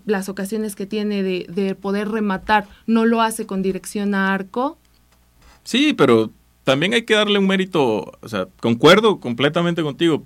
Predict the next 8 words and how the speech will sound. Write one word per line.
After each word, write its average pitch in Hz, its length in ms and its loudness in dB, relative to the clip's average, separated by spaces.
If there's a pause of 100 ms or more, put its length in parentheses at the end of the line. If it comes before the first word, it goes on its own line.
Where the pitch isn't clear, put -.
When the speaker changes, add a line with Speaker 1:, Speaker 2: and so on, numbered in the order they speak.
(120)
Speaker 2:
pero 113 380 2
hay 143 140 0
que 196 100 -2
darle 185 420 2
crédito 180 400 0
al 180 80 2
América. 196 600 -4
Supo 175 600 2